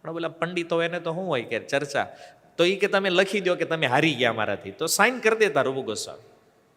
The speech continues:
સનાતન ગોસ્વામી. ઈ કે આને હારે ટાઇમ પાસ કરવા એના કરતાં સ્વીકાર લેવું ઠીક છે કે ભાઈ અમે હારી ગયા છે.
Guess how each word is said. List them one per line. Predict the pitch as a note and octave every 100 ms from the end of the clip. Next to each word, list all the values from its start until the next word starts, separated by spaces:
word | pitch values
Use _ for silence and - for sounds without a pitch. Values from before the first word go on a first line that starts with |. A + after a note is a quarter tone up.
| _ -
સનાતન | D3 D#3 D#3 C#3
ગોસ્વામી. | B2+ A#2 G2+ F#2+ - - D#3+
ઈ |
કે |
આને | F3+ F#3+
હારે | G3
ટાઇમ | F#3+ F3+
પાસ | F#3 F#3 -
કરવા | F3+ F#3
એના | F3
કરતાં | F3+ F3
સ્વીકાર | E3+ F#3 F3+ E3+
લેવું | E3+ E3
ઠીક | D#3+ D#3+
છે | C3+ B2
કે |
ભાઈ | G#2+
અમે | A#2 C3
હારી | A2+ C#3+
ગયા | D3 C3 A2+
છે. | - -